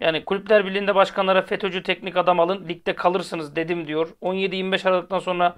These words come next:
tövbe etmiş falan. "Allah aşkına ya, Süper Lig'deki teknik adamların yüzde otuzu fetÖ'cü" demiş. "Birbirimizi kandırmayalım, hem de iyi yerlere geliyorlar." demiş. Şimdi ben burada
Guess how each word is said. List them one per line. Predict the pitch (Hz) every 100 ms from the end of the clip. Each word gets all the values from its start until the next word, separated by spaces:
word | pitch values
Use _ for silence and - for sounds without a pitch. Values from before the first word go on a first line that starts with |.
| _ _ _ _ -
tövbe | 196 185 190
etmiş | 185 175
falan. | - 170 185
"Allah | 196 190
aşkına | 185 180 170 160
ya, | 165
Süper | 165 175 190
Lig'deki | 175 - -
teknik | 175 180 175
adamların | 170 151 147
yüzde | 151 165 175
otuzu | 170 170 151
fetÖ'cü" | - 170 185 190
demiş. | 190 190 185 - _ _ _ _ _ _
"Birbirimizi | 208 226 226 202
kandırmayalım, | 190 208 208 208 202 202
hem | 220 214
de |
iyi | 220 226
yerlere | 214 190 190 190
geliyorlar." | 170 156 143 139
demiş. | 147 180 214 - - _ _ _ - _ _ _ _ _ _
Şimdi | - 208
ben | 214 233
burada | 240 220 240 247 -